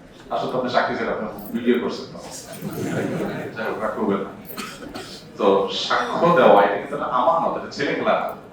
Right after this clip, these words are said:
আপনাকে শুনতে হবে, মনোযোগ দিতে হবে। আপনি দেখেন নাই,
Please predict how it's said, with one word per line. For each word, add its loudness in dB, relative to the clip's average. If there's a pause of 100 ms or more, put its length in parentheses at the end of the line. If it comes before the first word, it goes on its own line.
(140)
আপনাকে -2
শুনতে 0
হবে, 0 (340)
মনোযোগ 2
দিতে -2
হবে। -2
আপনি -2
দেখেন 2
নাই, 0